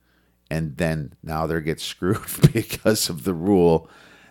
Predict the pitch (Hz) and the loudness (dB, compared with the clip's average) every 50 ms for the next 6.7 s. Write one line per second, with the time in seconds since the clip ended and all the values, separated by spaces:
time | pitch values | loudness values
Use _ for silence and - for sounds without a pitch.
0 | _ - 73 95 92 85 78 - 87 87 85 80 82 82 - - 82 - - - | _ -8 0 0 0 2 2 0 -2 0 0 -2 -4 -4 -6 -6 -8 -8 -8 -14
1 | - - 90 82 80 76 - - 60 - - - 69 65 62 - 87 120 156 156 | -12 -10 -8 -8 -8 -8 -8 -10 -12 -12 -12 -16 -16 -16 -14 -12 -6 -4 -4 -4
2 | 131 - - 113 113 110 104 95 82 - - 90 85 101 104 92 82 73 67 67 | -4 -4 -6 -6 -4 -6 -8 -10 -12 -4 -2 0 0 0 0 -2 -2 -4 -4 -6
3 | - - 80 - - - - - - - 80 69 65 - - 78 71 69 - - | -8 -8 -10 -10 -10 -12 -18 -14 -10 -8 -8 -8 -8 -8 -6 -6 -6 -6 -8 -12
4 | 67 71 71 69 69 69 - - - 67 - 73 73 71 - 76 71 64 60 57 | -10 -10 -8 -8 -6 -8 -8 -10 -10 -10 -8 -6 -6 -6 -8 -10 -10 -12 -12 -12
5 | 60 55 55 55 - - - _ _ _ _ _ _ _ _ _ _ _ _ _ | -12 -14 -14 -16 -18 -20 -20 _ _ _ _ _ _ _ _ _ _ _ _ _
6 | _ 110 110 - 95 92 87 85 80 - - - - | _ -4 -4 -4 -4 -6 -6 -6 -8 -10 -12 -14 -14